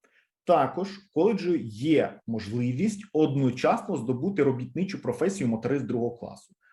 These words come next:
Тобто на практику після третього курсу ви можете вже йти на посаді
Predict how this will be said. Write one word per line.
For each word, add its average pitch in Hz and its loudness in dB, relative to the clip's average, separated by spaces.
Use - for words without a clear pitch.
Тобто 156 0
на 151 2
практику 147 -2
після 127 -2
третього 104 -2
курсу 214 -4
ви 139 0
можете 120 -2
вже 113 0
йти 202 0
на 139 2
посаді 165 -2